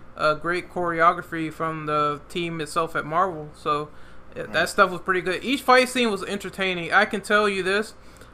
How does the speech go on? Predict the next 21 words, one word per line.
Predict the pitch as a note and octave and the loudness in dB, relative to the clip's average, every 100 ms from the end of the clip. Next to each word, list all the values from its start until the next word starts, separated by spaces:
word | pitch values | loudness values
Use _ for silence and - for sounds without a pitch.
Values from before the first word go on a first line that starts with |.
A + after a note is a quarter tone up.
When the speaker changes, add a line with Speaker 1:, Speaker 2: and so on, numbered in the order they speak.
| - | -4
Speaker 1:
I | E3 G3 | 0 0
watched | F#3 F3+ G#3+ - - - - - - - - - - - | 2 4 2 2 -10 -16 -20 -16 -12 -12 -12 -16 -16 -4
Batman | F#3+ G3+ G3+ G3+ | -2 0 0 0
v | G#3 | -2
Superman, | G3 A3+ G#3 F#3+ F3+ E3+ E3+ | -2 -4 -2 0 2 0 2
like, | E3 D#3+ - - - - - C#3 - | 2 2 -4 -8 -6 -6 -8 -10 -2
close, | G#3 G3+ E3+ - | 2 4 2 -4
like, | D3+ D#3+ D3+ - - - | 0 2 2 -6 -16 -8
close | G3+ A3 C4+ - | 0 0 0 -4
together | - G#3 G3 G#3 F#3 | -6 -2 2 4 2
with | F3+ | -2
this | E3+ E3 | -4 -4
movie, | F3+ F#3+ E3 E3 - - - - - | -4 -2 -4 -6 -10 -20 -20 -18 -2
and | F#3+ G3 F#3 F3+ C3+ - D#3 | 4 4 2 -2 -8 -12 2
there | G#3 | 4
was | A#3+ G#3 | 6 4
barely | E3 G#3+ G3+ F#3+ | 6 6 6 4
any | G3+ B3 | 0 4
action | A3 G3 - F3 | 4 4 0 -4
in | F3 | -4
it. | G#3 | -6